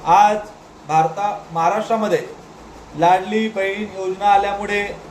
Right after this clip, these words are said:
ज्या नवविवाहित मुली आहेत, त्या मुलींना उत्पन्नाच्या दाखल्याची गरज आहे व विद्यार्थ्यांना आज स्कॉलरशिप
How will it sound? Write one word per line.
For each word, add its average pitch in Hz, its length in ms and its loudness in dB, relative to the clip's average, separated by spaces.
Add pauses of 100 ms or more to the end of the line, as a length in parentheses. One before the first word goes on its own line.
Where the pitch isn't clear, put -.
(100)
ज्या 202 360 4
नवविवाहित 196 880 -2 (100)
मुली 185 220 -8
आहेत, 196 300 2 (280)
त्या 202 420 2
मुलींना 202 800 -2
उत्पन्नाच्या 208 500 -6
दाखल्याची 214 480 -4
गरज 214 300 -2
आहे 185 520 -2 (160)
व 185 120 -2
विद्यार्थ्यांना 202 1120 -2 (240)
आज 202 200 2
स्कॉलरशिप 214 1000 -4